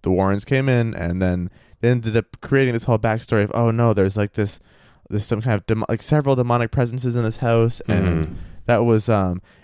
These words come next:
Speaker 1: and it helped with, uh, guy's story, who the murderer. He's like, "Oh yeah, yeah, no, totally. I was, um,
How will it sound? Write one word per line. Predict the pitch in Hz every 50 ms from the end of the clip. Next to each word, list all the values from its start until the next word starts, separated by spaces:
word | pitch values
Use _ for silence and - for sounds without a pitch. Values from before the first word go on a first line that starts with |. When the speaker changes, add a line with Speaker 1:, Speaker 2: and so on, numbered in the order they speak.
| _ _
Speaker 1:
and | 147 156
it | 160 -
helped | 156 151 196 185 180 151 - -
with, | 131 98 120 117 113 110 107 98 - - -
uh, | 107 101 95 87 - - - _ _ _ _
guy's | - - 117 107 104 101 101 101
story, | - - - 123 117 110 104 104
who | 110 107 98 - - -
the | - 110
murderer. | 131 170 180 147 123 107
He's | 117 117
like, | - -
"Oh | - 208 214 175
yeah, | 196 226 208 120
yeah, | 104 101 147 165
no, | 147 143 139
totally. | 139 185 185 170 131
I | 95 101
was, | 127 143 147 139 131 139
um, | 127 120 107 98 92 87